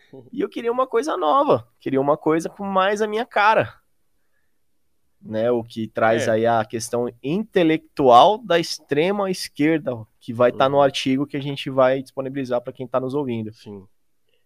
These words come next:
Speaker 1: É, eu acho que, falando agora de nomes, o Bolsonaro, ele perdeu. Cara, e o Bolsonaro devia tomar uma surra assim que sa-,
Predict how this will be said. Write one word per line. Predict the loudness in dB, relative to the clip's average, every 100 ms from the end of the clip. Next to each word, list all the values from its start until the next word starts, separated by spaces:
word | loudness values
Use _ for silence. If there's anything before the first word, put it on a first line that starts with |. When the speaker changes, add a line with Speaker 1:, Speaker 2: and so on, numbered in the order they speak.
| _ _
Speaker 1:
É, | -10 -8
eu | -6 -8
acho | -8 -12 -20
que, | _ -14 -12 -12 -14 _
falando | -12 -10 -8
agora | -8 -4 -4 -4
de | -8 -10 -8 -6 -6 -8 -12 _
nomes, | -16 -8 -6 -6 -10 -12
o | -12
Bolsonaro, | -8 -8 -8 -12 -10 -10 -10 -12 -18 _ _ _ _ _ _ _ _ _ -18
ele | -18
perdeu. | -14 -10 -10 -10 -12
Cara, | -6 -4 -4 -8 _ _ _ _ _ _ _ _ -16
e | -10 -8
o | -8 -8
Bolsonaro | -8 -8 -8 -10 -8
devia | -8 -6 -6
tomar | -6 -4 -4
uma | -4 -8
surra | -10 -10 -10 -10 -14 -18
assim | -16 -16 -14 -14
que | -14
sa-, | -14 -10 -12